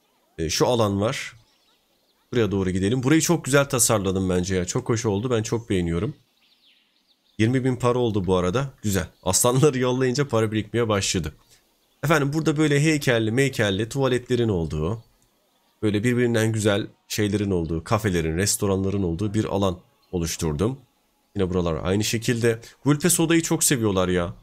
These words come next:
Bu kozmik mi ne yazıyor ya. Bur-, bur-, buralar duvarları falan. Yani şöyle bir hayvanat bahçesi Türkiye'de yok ya. Gerçekten yok yani. Bu kadar detaylı, süslemeli, ilgili alakalı olsa keşke. Burası da restoranımız, lokantamız.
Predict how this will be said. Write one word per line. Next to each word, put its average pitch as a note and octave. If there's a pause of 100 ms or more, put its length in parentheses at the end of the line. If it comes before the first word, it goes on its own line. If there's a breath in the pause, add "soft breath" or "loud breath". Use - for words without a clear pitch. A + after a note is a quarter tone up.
Bu A2
kozmik A#2+
mi G2
ne G#2
yazıyor G2+
ya. D#2+ (100)
Bur-, A2
bur-, G#2
buralar B2+
duvarları B2
falan. B2 (720)
Yani G#2+
şöyle F3+
bir E3
hayvanat E3
bahçesi D3
Türkiye'de D3
yok A#2
ya. F#2 (600)
Gerçekten B2+
yok G#2
yani. F2
Bu -
kadar B2+
detaylı, A2+
süslemeli, G#2+
ilgili G#2
alakalı G2+ (300)
olsa A2+
keşke. F2 (800)
Burası C#3+
da D3+
restoranımız, C3
lokantamız. A#2